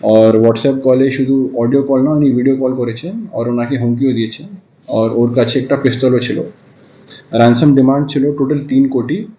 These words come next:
আর যেটা WhatsApp ভিডিও কল হয়েছিল তখন অ্যাকিউজড এর কিডন্যাপের সঙ্গে, আহ, রাখি মণ্ডলের, উনি রেকর্ড করেছেন,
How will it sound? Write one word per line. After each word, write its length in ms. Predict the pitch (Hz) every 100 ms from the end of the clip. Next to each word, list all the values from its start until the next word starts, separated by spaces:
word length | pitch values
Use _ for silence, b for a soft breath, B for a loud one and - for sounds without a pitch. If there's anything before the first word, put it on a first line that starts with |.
| _ _ _ -
আর 260 | 113 117 113
যেটা 280 | 131 139
WhatsApp 500 | 131 123 120 120 156
ভিডিও 320 | 131 120 139 147
কল 200 | 143 139
হয়েছিল 360 | 143 135 131
তখন 260 | 120 120 131
অ্যাকিউজড 400 | 117 131 127 135
এর 120 | 123
কিডন্যাপের 420 | 123 120 117 123
সঙ্গে, 400 | 117 113 110 123 117
আহ, 960 | 113 110 110 107 104 - - - - 110
রাখি 280 | 104 -
মণ্ডলের, 380 | 120 113 113 135 92 123
উনি 200 | 127 127
রেকর্ড 360 | 120 127 131
করেছেন, 420 | 131 117 - 175